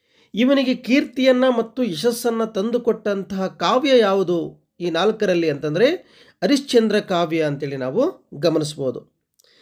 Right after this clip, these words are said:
ಈತ ಷಟ್ಪದಿಯನ್ನ ಬಳಸ್ತಾನೆ.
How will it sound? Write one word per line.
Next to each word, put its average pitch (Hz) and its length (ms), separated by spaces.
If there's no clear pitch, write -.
ಈತ 285 240
ಷಟ್ಪದಿಯನ್ನ 226 800
ಬಳಸ್ತಾನೆ. 165 720